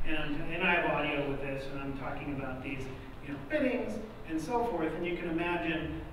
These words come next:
that, you know, depending on your business or whatever you're doing, you can just say,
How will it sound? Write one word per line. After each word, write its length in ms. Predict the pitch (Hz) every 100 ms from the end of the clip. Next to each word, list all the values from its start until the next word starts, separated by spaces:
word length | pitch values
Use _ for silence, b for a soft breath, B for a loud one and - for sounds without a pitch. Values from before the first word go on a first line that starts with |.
| -
that, 380 | 170 160 - -
you 80 |
know, 100 | 160 151
depending 320 | 131 196 190
on 100 | 190
your 100 | 180
business 400 | 175 165 165 165 160 - - -
or 60 | 143
whatever 260 | 180 190
you're 180 | 170 160
doing, 480 | - 151 151 147 151 - -
you 200 | 165 165
can 120 | 170 -
just 280 | 165 165
say, 500 | 165 160 151 147 147